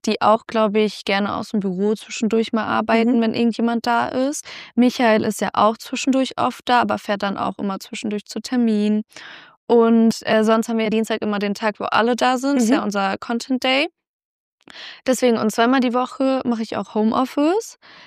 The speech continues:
Speaker 1: Ich mache tatsächlich auch, eine Freundin von der Uni macht auch Homeoffice. Und dann einmal die Woche, am Freitag ist das, fahre ich meistens zu ihr und dann machen wir zusammen Homeoffice. Und
Speaker 2: Ach,
Speaker 1: das
Speaker 2: das
Speaker 1: ist
Speaker 2: ist ja
Speaker 1: einfach
Speaker 2: cool. Wusste ich
Speaker 1: super
Speaker 2: auch nicht.
Speaker 1: entspannt. Ja.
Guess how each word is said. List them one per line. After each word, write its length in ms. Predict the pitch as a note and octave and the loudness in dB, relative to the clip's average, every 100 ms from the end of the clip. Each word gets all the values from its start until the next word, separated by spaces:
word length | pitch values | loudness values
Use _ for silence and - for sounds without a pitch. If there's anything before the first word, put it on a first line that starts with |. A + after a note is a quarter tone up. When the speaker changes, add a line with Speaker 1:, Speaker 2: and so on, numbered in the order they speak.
| - | -6
Speaker 1:
Ich 100 | - | 0
mache 140 | B3 | 0
tatsächlich 600 | - A3+ - B3 B3 - | 2 0 0 0 0 0
auch, 120 | - G#3+ | 0 2
eine 120 | G#3+ | 0
Freundin 320 | - A#3 A3 | 0 2 2
von 180 | - A3 | 0 -2
der 120 | A3 | 0
Uni 160 | A3+ A3+ | 2 2
macht 260 | G#3 G#3 | 0 -2
auch 300 | - A3 - | 0 0 0
Homeoffice. 840 | G#3 F#3+ - G3 - A3 A#3+ B3+ - | -4 -2 -2 -4 0 2 2 0 -4
Und 140 | A3 | -2
dann 200 | G#3 G#3 | 0 0
einmal 240 | - G#3+ G#3 | 2 2 2
die 160 | G3 | 0
Woche, 320 | G3+ G#3 - - | -2 -4 -4 -6
am 100 | G3 | -6
Freitag 440 | - G#3+ - A3 | -4 -4 -4 -10
ist 180 | G3+ - | -10 -6
das, 180 | G#3 - - - - | -8 -8 -20 -20 -12
fahre 200 | - A3+ | 0 0
ich 100 | A3 | 2
meistens 460 | G#3+ G#3+ A3 G#3 - | 0 0 -2 -4 -2
zu 160 | B3 | 2
ihr 80 | A#3 | 2
und 60 | G#3+ | 2
dann 100 | G#3 | 0
machen 200 | G3+ G#3+ | 0 0
wir 100 | G3+ | 0
zusammen 400 | G#3+ G#3+ G#3+ G3+ | 0 2 2 0
Homeoffice. 680 | G3 G#3 G3 G#3+ G#3+ A#3+ | -2 -2 -4 -2 -2 -2
Und 120 | - G3 | -4 0
Speaker 2:
Ach, 80 | |
Speaker 1:
das 60 | G#3 | 0
Speaker 2:
das 40 | C#4 | 0
Speaker 1:
ist 60 | |
Speaker 2:
ist 40 | F4 | 0
ja 40 | - | 0
Speaker 1:
einfach 200 | C4+ G#3 | 2 4
Speaker 2:
cool. 260 | F3 D#3+ - | 4 0 -2
Wusste 200 | C4+ B3 | 2 2
ich 40 | A#3 | 2
Speaker 1:
super 140 | C4 G#3+ | 2 4
Speaker 2:
auch 40 | |
nicht. 160 | F#3 E3+ | 2 0
Speaker 1:
entspannt. 500 | F#3 A3 G#3 G#3+ | 2 2 2 -2
Ja. 40 | G3+ | 2